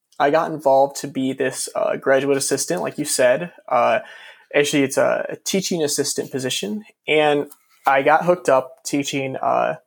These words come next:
well, helping to teach the human physiology class here at Western. And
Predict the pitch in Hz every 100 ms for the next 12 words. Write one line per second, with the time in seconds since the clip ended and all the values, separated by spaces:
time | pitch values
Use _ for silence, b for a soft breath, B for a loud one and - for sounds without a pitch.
0 | - 131 - 165 165 160 147 131 - 127
1 | - - 127 - 180 175 160 160 143 135
2 | 135 131 107 - - - - 131 117 -
3 | - - 165 180 _ b b b b _
4 | - 143 139 127